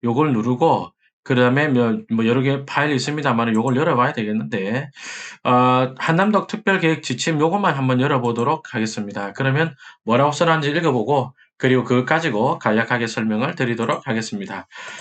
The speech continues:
제, 물론 저는 다 봤습니다. 다 봤는데 그냥 어떻게 보는지 순서를 알려드리기 위해서 처음부터 보-, 하는 거고요. 한남동 사 구 오 번지죠. 그러면 아까 어디 갔노?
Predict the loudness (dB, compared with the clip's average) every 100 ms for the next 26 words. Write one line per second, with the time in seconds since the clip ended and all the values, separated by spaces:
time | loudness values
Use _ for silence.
0 | -18 -20 _ -4 0 2 4 4 4 4
1 | 4 2 4 2 2 0 2 2 2 2
2 | 2 2 0 2 0 0 -2 -2 -2 -2
3 | -2 0 2 2 0 -4 -4 -2 2 2
4 | 2 0 -2 -2 -2 -4 -4 -6 -4 -4
5 | -4 -4 -4 -4 -4 -4 -6 -4 -4 -6
6 | -10 _ -20 -18 -16 -2 2 4 4 4
7 | 4 0 -2 0 2 2 2 2 2 0
8 | 0 -6 -8 -10 _ -20 _ -6 -6 0
9 | 2 2 0 -2 -8 -10 -2 0 -2 -10
10 | _ _ _ _ _ -18 -12 -8 -6 -6